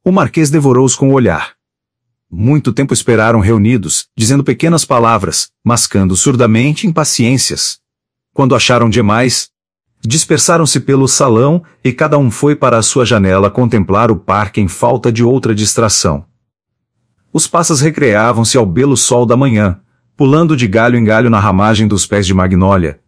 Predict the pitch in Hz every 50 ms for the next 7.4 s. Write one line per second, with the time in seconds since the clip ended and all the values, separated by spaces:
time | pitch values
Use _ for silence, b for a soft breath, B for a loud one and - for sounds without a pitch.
0 | _ _ - 110 101 131 151 170 160 135 107 120 131 139 135 151 143 117 117 120
1 | 117 113 117 120 131 117 117 104 101 113 95 90 98 95 92 - 123 123 127 120
2 | 98 95 87 - - - 127 123 127 120 113 104 117 110 - - - 104 - 131
3 | 127 127 117 104 110 101 90 92 87 - - - 107 104 95 85 80 87 80 -
4 | - - _ _ _ _ _ _ _ _ _ _ - 120 104 107 110 139 147 131
5 | 139 120 - - - 127 135 139 139 131 110 - - 117 110 - 131 123 117 120
6 | 110 107 - 117 113 104 95 90 104 120 117 113 104 - 127 110 - - 90 92
7 | 101 107 101 - - 78 - -